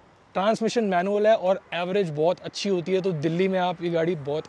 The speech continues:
congested जगहों पे easily चला सकते हैं। Size भी आप देखें तो काफ़ी क-, छोटा है। traffic वाली जगहों पे easily आप इस गाड़ी को यूज़ कर सकते हैं, Daily use में आपके लिए काफ़ी अच्छी गाड़ी रहेगी ये। अब बात करेंगे इसकी pricing की, तो ये दो हज़ार तेरह मॉडल है, डीजल में हमारी गाड़ी है,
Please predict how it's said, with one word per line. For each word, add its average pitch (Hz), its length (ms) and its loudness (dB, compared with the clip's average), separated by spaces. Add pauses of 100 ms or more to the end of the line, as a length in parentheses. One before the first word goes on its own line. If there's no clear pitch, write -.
(680)
congested 180 440 2
जगहों 180 280 4
पे 208 200 4
easily 185 280 2
चला 175 160 2
सकते 170 240 -4
हैं। 202 80 0
Size 170 340 2
भी 175 100 2
आप 180 120 2
देखें 170 260 0
तो 208 60 -2
काफ़ी 190 320 -4
क-, - 160 -10 (180)
छोटा 170 260 -4
है। 190 40 -8
traffic 185 400 2
वाली 214 220 2
जगहों 196 220 2
पे 226 220 -2
easily 202 300 0
आप 185 180 2
इस 175 100 0
गाड़ी 170 220 0
को 190 80 2
यूज़ 165 300 0
कर 165 100 0
सकते 160 260 -6
हैं, 185 120 -4
Daily 165 240 0
use 165 240 -2
में 180 80 -4
आपके 156 300 -8
लिए 170 120 -4
काफ़ी 151 240 -6
अच्छी 147 220 -6
गाड़ी 147 180 2
रहेगी 147 260 0
ये। 175 140 0 (140)
अब 165 140 2
बात 170 240 4
करेंगे 190 280 0
इसकी 196 220 -2
pricing 170 460 0
की, 202 200 -4 (380)
तो 190 100 2
ये 214 160 6
दो 175 220 4
हज़ार 208 220 6
तेरह 190 320 2
मॉडल 190 320 2
है, 208 140 6
डीजल 175 380 2
में 202 120 4
हमारी 180 240 2
गाड़ी 160 280 2
है, 190 140 4